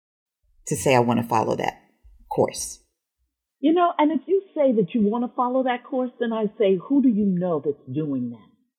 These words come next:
Speaker 2: I talk about networking a lot because I think it's an opportunity that's often missed. But I think you have to think of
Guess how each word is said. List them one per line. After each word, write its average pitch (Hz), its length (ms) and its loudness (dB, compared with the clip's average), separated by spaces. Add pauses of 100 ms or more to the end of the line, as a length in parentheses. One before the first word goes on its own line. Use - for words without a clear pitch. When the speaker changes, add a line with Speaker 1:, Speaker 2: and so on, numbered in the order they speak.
(200)
Speaker 2:
I 233 100 2
talk - 300 -2
about 170 260 0
networking 180 720 2
a 143 80 -2
lot 170 500 -8 (360)
because 247 280 4 (140)
I 214 140 0 (180)
think 285 220 6 (380)
it's 214 180 4
an 185 140 4 (120)
opportunity 208 1000 0
that's - 200 -6 (120)
often 175 560 -4
missed. - 420 -6 (560)
But 233 120 2
I 220 140 2
think 349 360 0
you 285 80 4
have 240 220 -10
to 196 80 2
think 185 340 -10
of 165 240 -4